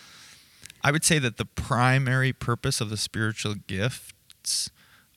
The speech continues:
are to build up the church. Um, and, uh, I mean, that's where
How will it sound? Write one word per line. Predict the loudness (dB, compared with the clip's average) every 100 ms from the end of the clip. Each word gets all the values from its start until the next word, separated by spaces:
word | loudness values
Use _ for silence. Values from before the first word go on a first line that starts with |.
| -4
are | 0 2 0 -2
to | -4 -2 -2
build | -4 -2 0 2 0
up | -2 -2 -6 -8
the | -8 -6
church. | -4 -4 -6 _ -10 -4 -4 -4 -12 _ _ _ _ _ -16
Um, | -12 -10 -10 -10 -10 -12 -16 -20 _ -20 -20 _ -10
and, | -6 -6 -6 -6
uh, | -6 -6
I | -8 -12 _ _ _ _ _ _ _ _ -4
mean, | -2 -2 -6 _ -12
that's | -8 -6 -6 -8 -10 _ _ _ _ -12
where | -8 -4 -4 -6